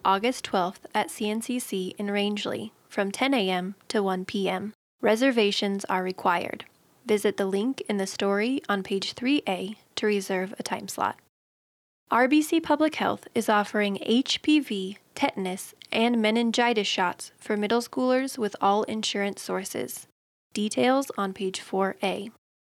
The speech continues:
Flood insurance rate maps have been released for Rio Blanco County, and some homeowners will be required to purchase flood insurance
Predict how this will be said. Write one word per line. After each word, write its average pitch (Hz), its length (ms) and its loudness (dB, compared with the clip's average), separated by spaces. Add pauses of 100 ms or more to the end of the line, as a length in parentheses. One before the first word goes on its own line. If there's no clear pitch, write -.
(400)
Flood 240 380 2
insurance 285 580 0
rate 196 220 0
maps 180 460 -8
have 208 240 -2
been 208 160 -2
released 208 480 -2
for 196 120 -6
Rio 190 220 -4
Blanco 185 320 -8
County, 202 500 -6 (280)
and 220 160 -2
some 277 280 2
homeowners 185 640 -4
will 214 140 -6
be 214 120 -2
required 202 540 0
to - 80 -10
purchase 190 400 -8
flood 269 260 -2
insurance 185 640 -6